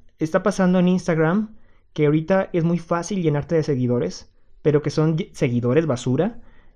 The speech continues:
o que son bots, o que son otras páginas, eh, perdón, otros perfiles de Instagram que son creados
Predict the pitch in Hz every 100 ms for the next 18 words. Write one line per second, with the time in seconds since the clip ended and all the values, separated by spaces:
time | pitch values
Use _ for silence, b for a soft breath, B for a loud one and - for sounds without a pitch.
0 | b 127 127 139 143 143 156 - - b
1 | b b b 170 165 156 147 143 139 139
2 | 139 - - 170 175 180 - 175 190 202
3 | 190 180 165 147 143 - 156 170 165 165
4 | 165 160 - - 131 127 123 156 147 165
5 | 185 - 147 151 160 156 135 123 156 165
6 | 160 156 170 175 160 156 160 180 170 175
7 | 180